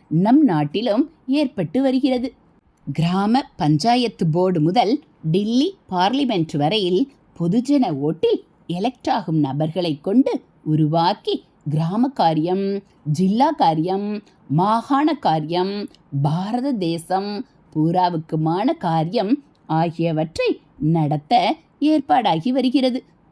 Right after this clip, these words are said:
பொது ஜனங்களுக்கு நற்குணங்கள் அதிகரிக்கவோ, அவர்கள் தர்ம மார்க்கமான புண்ணிய மார்க்கத்தில் போய் ஈசன் அருளை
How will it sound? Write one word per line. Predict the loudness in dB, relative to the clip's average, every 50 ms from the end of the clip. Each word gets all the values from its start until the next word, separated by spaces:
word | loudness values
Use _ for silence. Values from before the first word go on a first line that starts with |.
| _ -4
பொது | 0 0 2 2 0
ஜனங்களுக்கு | -2 -2 0 0 2 2 2 0 0 -2 -2 -2 -2 -2 -2 -2 -2 -8 _ _ _ -4 -2 0
நற்குணங்கள் | 0 0 0 -2 -2 0 0 2 2 2 0 -2 -4 -4 -6 _
அதிகரிக்கவோ, | -4 -2 0 0 0 0 0 0 0 -2 -2 -4 -2 0 2 2 2 0 -2 -4 _ _ _ _ _ _
அவர்கள் | -6 -4 -2 -2 -2 -2 -2 -2 -2 -2 -2 -4 -4 -8 _ _ -6 -4
தர்ம | 0 0 0 0 0 0 2 2 2
மார்க்கமான | 2 0 0 0 0 0 0 -2 0 0 0 2 2 2 2 2 0 -2 -6 _ _ _ _
புண்ணிய | -2 2 4 4 4 4 4 2 -2 -4
மார்க்கத்தில் | -2 -2 0 0 0 0 -2 -2 -4 -4 -2 -2 -2 -2 -2
போய் | -2 -2 0 0 0 -2 -2 -6 _ _ _ _ -4
ஈசன் | -2 0 0 0 -2 -4 -4 -4 -2 0
அருளை | 0 0 0 -2 -2 -4